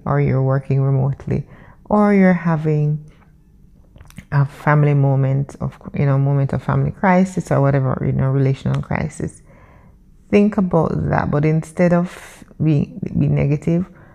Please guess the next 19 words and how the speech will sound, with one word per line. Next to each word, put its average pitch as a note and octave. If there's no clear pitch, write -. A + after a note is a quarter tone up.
thank E3
the D#3+
Lord C#3+
instead C#3
that -
you C#3+
have C#3
a C#3+
job. C3+
Thank C#3
Him C#3+
that C#3
you C#3
have C3+
family, C3+
that -
you C3+
have C3
relationships, C#3